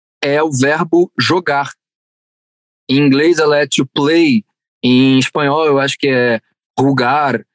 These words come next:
é, é, em, ele, ele falou que em todas as línguas é jogar, to play, é se divertir. Em português tem essa coisa do interpretar, do representar e tal.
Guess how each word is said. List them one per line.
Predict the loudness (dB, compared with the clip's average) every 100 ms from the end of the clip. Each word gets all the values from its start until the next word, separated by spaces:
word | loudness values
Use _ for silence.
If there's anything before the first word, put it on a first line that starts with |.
| _ _ -2
é, | 0 0 0 0 -2
é, | -4 -4 -2
em, | 0 0 0 -2 _
ele, | 0 0 2
ele | 0
falou | 0 2
que | 0
em |
todas | 0 -2 -2
as | 0
línguas | 2 2 2 0 0
é | 0 0 -2
jogar, | -4 -2 -2 -2 -2
to | -4 -4
play, | -2 0 2 2 0
é | 0 -2
se | -2 -2
divertir. | -2 0 -2 -2 0 0 0 _ _ _ _ _ _ _ _ -2
Em | 0 2 0 -2 _ _ _ _
português | -6 -4 -2 0 2 2 -2 -4
tem | -2
essa | -2 -2
coisa | -2 -2
do | 0 0
interpretar, | 0 -2 -4 -4 -4 -2 -2 0
do | 0
representar | 0 -2 -2 -2 -2 -2 -2 -2
e |
tal. | -2 -4